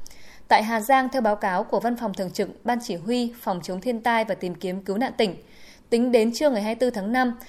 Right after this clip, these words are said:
tổng thiệt hại do mưa vừa mưa to kéo dài trên địa bàn tỉnh đã lên tới gần sáu tỷ đồng. Hiện Ban Chỉ huy Phòng chống thiên tai, tìm kiếm cứu nạn các cấp vẫn tiếp tục huy động lực lượng bốn tại chỗ, hỗ trợ các hộ dân khắc phục thiệt hại, ổn định đời sống,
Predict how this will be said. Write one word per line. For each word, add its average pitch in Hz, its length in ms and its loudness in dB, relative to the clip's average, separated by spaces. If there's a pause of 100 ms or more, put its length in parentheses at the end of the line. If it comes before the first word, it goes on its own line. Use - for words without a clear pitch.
(220)
tổng 220 160 4
thiệt 214 160 -2
hại 220 200 -2
do 269 220 4
mưa 262 200 4
vừa 220 240 2
mưa 220 160 0
to 240 180 2
kéo 190 200 -2
dài 208 300 0
trên 233 220 -2
địa 196 80 -2
bàn 175 180 -4
tỉnh 190 200 0 (260)
đã 214 200 2
lên 240 300 2
tới 190 220 0
gần 226 220 0 (100)
sáu 175 120 -2
tỷ 202 140 -2
đồng. 180 240 2 (600)
Hiện 226 320 4
Ban 277 120 6
Chỉ 240 180 -2
huy 254 240 0
Phòng 220 240 -2
chống 190 180 -4
thiên 240 240 -2
tai, 240 200 2
tìm 214 240 -4
kiếm 190 220 -6
cứu 196 160 -4
nạn 240 280 2
các 277 160 -4
cấp 339 160 4 (320)
vẫn 240 180 2
tiếp 370 200 -4
tục 233 140 4
huy 285 100 -2
động 208 180 2
lực 196 140 -2
lượng 202 220 0
bốn 185 180 -4
tại - 140 -2
chỗ, 247 300 4 (280)
hỗ 269 180 2
trợ - 160 2
các 311 140 -4
hộ 285 140 0
dân 233 280 2
khắc 339 160 -6
phục 240 160 -2
thiệt 185 120 -4
hại, 202 240 -2 (100)
ổn 175 180 -4
định 180 160 -6
đời 180 200 2
sống, 196 220 4